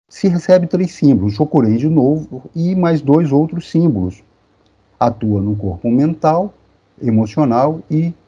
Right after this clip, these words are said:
e no subconsciente. E pode ser enviado à distância para o passado,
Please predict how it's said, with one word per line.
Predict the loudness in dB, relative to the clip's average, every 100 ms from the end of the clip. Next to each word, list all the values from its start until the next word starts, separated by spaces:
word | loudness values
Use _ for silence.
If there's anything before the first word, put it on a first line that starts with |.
| -4
e |
no | 0 0
subconsciente. | 0 -2 0 0 0 -2 -2 -8 _ _ _ _ _ _ -6
E | -4
pode | 2 4 2
ser | 0 -4
enviado | -2 -2 -2 -2
à |
distância | -6 -4 -4 -2 -6
para | -4 0 0
o | 0
passado, | -2 -2 0 -2 -2